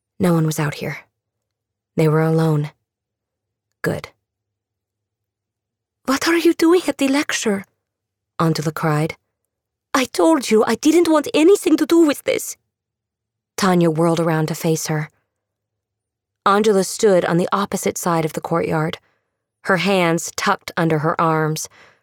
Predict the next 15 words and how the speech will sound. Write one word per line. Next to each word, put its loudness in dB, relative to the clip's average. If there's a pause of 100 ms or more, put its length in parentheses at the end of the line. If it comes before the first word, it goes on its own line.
her -6
coat -2
flapping 0
around 0
her -4
knees. -2 (920)
She -4
shivered. -6 (1080)
Maybe 0
because -4
of -8
the -14
cold. -4 (1080)
Maybe -4
not. -4